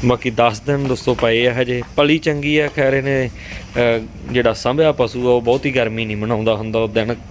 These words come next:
ਲੈ ਜਾਂਦਾ ਆਪਦੇ ਪੂਰੇ ਕਰ ਜਾਂਦਾ ਹੁੰਦਾ। ਬਾਕੀ ਤੁਸੀਂ ਅੱਜ ਦਾ ਰੁੱਖ ਦੇਖ ਕੇ ਜੱਜਮੈਂਟ ਕਰ ਲਿਓ, ਅਹ, ਤੁਹਾਨੂੰ ਕਿਵੇਂ ਲੱਗਦਾ। ਹਵਾਨਾ ਹੁਣ ਜੋ ਸਾਈਡ ਨੂੰ ਗਈ ਉਦੋਂ ਵੀ ਤੁਸੀਂ ਦੇਖਿਆ ਹੋਣਾ, ਤੇ, ਅਹ, ਹਵਾਨੇ ਤੇ ਨਾੜਾਂ ਜਿਹੜੀਆਂ ਉਹ ਵੀ ਸੋਹਣੀਆਂ ਦਿਸਦੀਆਂ।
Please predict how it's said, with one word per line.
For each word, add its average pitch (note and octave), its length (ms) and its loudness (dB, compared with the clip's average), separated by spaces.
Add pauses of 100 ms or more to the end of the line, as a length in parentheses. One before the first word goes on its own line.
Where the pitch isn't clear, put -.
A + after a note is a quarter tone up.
(100)
ਲੈ A#2 220 4
ਜਾਂਦਾ G2+ 300 -2
ਆਪਦੇ G2+ 220 0
ਪੂਰੇ G#2+ 260 0
ਕਰ G#2 200 0
ਜਾਂਦਾ G2+ 300 -2
ਹੁੰਦਾ। A2 240 -2 (680)
ਬਾਕੀ D3 220 4
ਤੁਸੀਂ D3 340 2
ਅੱਜ A#2+ 140 0
ਦਾ B2+ 140 2
ਰੁੱਖ B2+ 220 2
ਦੇਖ B2+ 240 0
ਕੇ C3 120 -4
ਜੱਜਮੈਂਟ B2 420 -2
ਕਰ A#2+ 180 -2
ਲਿਓ, A#2 220 -4
ਅਹ, - 640 -4
ਤੁਹਾਨੂੰ A#2+ 340 0
ਕਿਵੇਂ A#2+ 200 2
ਲੱਗਦਾ। B2+ 260 2
ਹਵਾਨਾ C3 360 2
ਹੁਣ C3 100 -2
ਜੋ B2 80 0
ਸਾਈਡ A2+ 280 0
ਨੂੰ B2 140 -4
ਗਈ A#2+ 80 2
ਉਦੋਂ B2 200 2
ਵੀ C#3+ 40 -4
ਤੁਸੀਂ C3+ 180 -2
ਦੇਖਿਆ B2+ 260 -2
ਹੋਣਾ, D#3 140 -4
ਤੇ, E3 200 0
ਅਹ, - 420 -6
ਹਵਾਨੇ C#3 400 2
ਤੇ C#3+ 100 -4
ਨਾੜਾਂ B2+ 360 0
ਜਿਹੜੀਆਂ C3+ 280 -6
ਉਹ C#3 100 -4
ਵੀ C#3+ 100 -4
ਸੋਹਣੀਆਂ C#3+ 360 -4
ਦਿਸਦੀਆਂ। F#2+ 360 -8